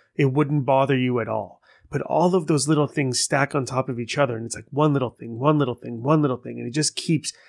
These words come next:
adding and adding and adding to your day. And then you come in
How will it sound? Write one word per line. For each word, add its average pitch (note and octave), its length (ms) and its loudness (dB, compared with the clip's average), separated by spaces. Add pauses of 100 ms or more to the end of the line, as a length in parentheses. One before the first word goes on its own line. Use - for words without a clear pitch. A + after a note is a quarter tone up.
(220)
adding C3+ 400 0
and A#2+ 140 -6
adding C#3 340 0
and A#2 180 -8
adding C#3+ 380 0
to - 160 -6
your A#2 100 -2
day. A2+ 480 -2 (320)
And C3 140 -4
then E3 160 2
you F3 100 2
come D3 320 -2
in D3 380 0